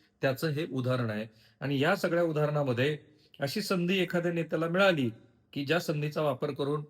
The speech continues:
हे नेते हे एकमेकाच्या पक्षावरती टीका करतात आणि ती संधी साधतात, ते आता चंद्रपूर आणि परभणीमध्ये घडताना आपल्याला दिसतंय.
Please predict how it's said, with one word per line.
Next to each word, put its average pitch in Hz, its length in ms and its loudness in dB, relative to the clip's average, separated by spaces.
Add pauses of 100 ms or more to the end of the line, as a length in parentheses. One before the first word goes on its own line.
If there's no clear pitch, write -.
(340)
हे 165 220 2
नेते 147 360 -2
हे 143 320 -4
एकमेकाच्या 143 640 -6
पक्षावरती 123 640 -6
टीका 131 200 -6
करतात 127 460 -6
आणि 127 180 -4
ती 131 60 -8
संधी 123 320 -4
साधतात, 131 440 -8 (520)
ते 147 60 0
आता 135 240 -2
चंद्रपूर 143 580 -2
आणि 147 160 -6
परभणीमध्ये 120 680 -2
घडताना 107 360 -8
आपल्याला 90 260 -12
दिसतंय. 90 320 -18